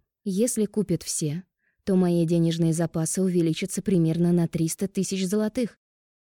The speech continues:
Огромная сумма, на которую можно безбедно прожить всю жизнь и обеспечить детей. Каких детей?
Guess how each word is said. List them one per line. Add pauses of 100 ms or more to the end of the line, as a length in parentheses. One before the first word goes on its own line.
(100)
Огромная
сумма,
на
которую
можно
безбедно
прожить
всю
жизнь (300)
и
обеспечить
детей. (400)
Каких
детей?